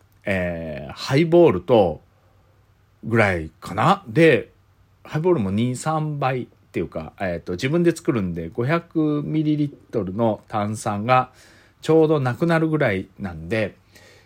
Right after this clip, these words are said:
結構カロリー高えな、これ。<laughs>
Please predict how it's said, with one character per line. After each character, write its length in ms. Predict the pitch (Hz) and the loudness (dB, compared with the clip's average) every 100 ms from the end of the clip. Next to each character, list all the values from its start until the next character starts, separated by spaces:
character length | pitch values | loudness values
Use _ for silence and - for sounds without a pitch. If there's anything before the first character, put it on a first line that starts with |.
| _ _ _ _ | _ _ _ _
結 320 | - - 170 - | -20 -10 -10 -10
構 320 | - 95 85 - | -6 -6 -6 -10
カ 160 | - 127 | -8 -6
ロ 80 | |
リ 80 | 85 | -6
ー 20 | - | -10
高 160 | - - 104 | -16 -12 -8
え 200 | 85 71 | -8 -8
な、 240 | 80 73 | -12 -12
こ 100 | - | -14
れ。 220 | 67 76 | -14 -12
<laughs> 80 | 95 | -6